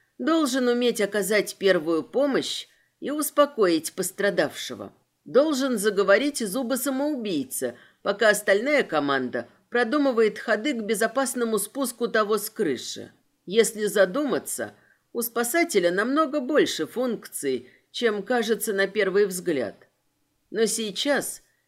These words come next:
Иден сидел здесь, в безопасности квартиры, смотрел на девушку, которой ничего не угрожает, и не знал, что делать. Поэтому он просто ждал, глядя в зеленые глаза,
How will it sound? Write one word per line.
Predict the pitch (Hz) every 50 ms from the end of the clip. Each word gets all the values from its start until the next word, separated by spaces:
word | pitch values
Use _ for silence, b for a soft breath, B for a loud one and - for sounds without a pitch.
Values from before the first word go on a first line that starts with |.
| _ _ -
Иден | 302 339 339 285 294 262 240 226
сидел | - 247 233 196 185 208 208 190 170
здесь, | 147 143 139 143 220 277 294 - - - -
в | 262 254 226 202 196
безопасности | 240 226 202 226 226 226 254 247 233 - 240 240 226 226 - - 233
квартиры, | - - 214 226 226 226 208 - - 185 170 135 117 104 107 101 - _ _ _ _ _ _ _ _
смотрел | - - - 202 220 220 220 294 320 302 269
на | 240 220 214 208
девушку, | 190 214 285 320 269 208 165 - - - - 135 131
которой | - - 214 233 240 - 285 277 269
ничего | 254 254 247 240 - 254 233 240 247
не | 247 247 247
угрожает, | 240 208 233 240 240 233 196 175 147 127 117 113 110 - - - _ _ _ _ _ _ _ _ -
и | 277 269
не | 262 262 254 247
знал, | 208 214 247 254 254 247 233
что | - - - - 214 214
делать. | 196 165 151 147 135 113 107 101 101 - - - _ _ _ _ _ _ _ -
Поэтому | 185 233 302 359 381 359 381 320 294 302
он | 302 302 285 254
просто | 277 294 330 349 330 - - 311 302
ждал, | 277 220 160 147 175 160 151 147 147
глядя | 143 - 160 202 226 240 233 202 233
в | 202
зеленые | 175 196 220 208 202 196 196 190 190 185 175
глаза, | 160 175 175 170 165 151 143 139 120 113 110